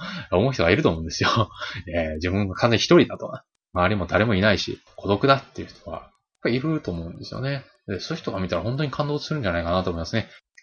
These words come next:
そういう映画でしたね。まあそういった意味でアシュラ、えー、自己存在への問いかけ、えー、なんで自分はこの世の中に生を、ま、受けたのかと。うん、それとかね、えー、それとか人間性に対しての問いですね。えー、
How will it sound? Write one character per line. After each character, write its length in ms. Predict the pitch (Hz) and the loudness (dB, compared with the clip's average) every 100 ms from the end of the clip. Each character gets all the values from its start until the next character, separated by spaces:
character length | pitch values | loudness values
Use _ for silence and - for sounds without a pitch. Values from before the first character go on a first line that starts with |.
| _ _ - | _ _ -14
そ 160 | - 85 | -6 0
う 80 | |
い 20 | 82 | 2
う 40 | |
映 40 | |
画 80 | 92 | 4
で 80 | 92 | 2
し 80 | - | 0
た 80 | 87 | 0
ね。 240 | 90 85 - - - _ _ _ _ - | 0 0 -10 -18 -18 _ _ _ _ -8
ま 100 | 80 | -6
あ 40 | |
そ 100 | - | -4
う 40 | |
い 20 | 101 | 2
っ 40 | |
た 80 | 110 | 4
意 20 | |
味 100 | 104 | 4
で 60 | 85 | 4
ア 100 | 101 | 4
シ 140 | - | 4
ュ 40 | |
ラ、 100 | 90 - - - - - | 0 0 -12 -12 -12 -2
え 400 | 90 85 85 80 78 | 2 2 0 -2 -4
ー、 20 | |
自 160 | - 104 | -4 2
己 20 | |
存 400 | 120 120 143 110 | 2 2 2 2
在 240 | 87 82 | 2 0
へ 80 | 82 | -4
の 100 | 80 | -6
問 180 | - 104 | 0 2
い 20 | |
か 100 | 95 | 4
け、 160 | 123 - _ - - - | 0 -2 _ -20 -20 -4
え 180 | 87 85 | -4 0
ー、 20 | |
な 120 | 120 | 2
ん 140 | 160 | 2
で 80 | 98 | 2
自 140 | 85 87 | 0 0
分 80 | |
は 160 | 87 85 | 2 0
こ 580 | 82 - _ _ - 95 | -2 -14 _ _ -6 -2
の 260 | 92 95 | 0 0
世 240 | - - 92 | -4 -2 0
の 20 | |
中 160 | 87 82 | 2 0
に 60 | |
生 140 | - 90 | 0 0
を、 140 | 82 | 0
ま、 200 | 87 - _ - | -2 -4 _ -10
受 140 | 95 92 | 2 2
け 20 | |
た 80 | 87 | 2
の 100 | - | -2
か 120 | - | -8
と。 140 | - _ _ _ _ _ _ _ _ _ - | -8 _ _ _ _ _ _ _ _ _ -8
う 160 | 87 | -8
ん、 40 | 80 | -4
そ 100 | 92 | -2
れ 80 | |
と 80 | 95 | -2
か 100 | 101 | 0
ね、 180 | 110 110 - - - | 0 -2 -8 -16 -6
え 60 | 101 | -2
ー、 140 | 87 - 117 107 | -2 -4 -12 -14
そ 260 | - - 87 | -16 -10 -4
れ 60 | |
と 40 | 90 | 0
か 60 | |
人 60 | 110 110 | 2 2
間 200 | 113 110 | 2 2
性 180 | 120 | 2
に 120 | 113 113 | 2 4
対 140 | 120 | 2
し 40 | |
て 60 | 101 | 2
の 60 | 80 | -2
問 200 | 110 113 | 0 0
い 20 | |
で 80 | 110 | -2
す 120 | - | -8
ね。 160 | 104 - - - - _ | -12 -12 -20 -20 -20 _
え 40 | |
ー、 40 | - | -12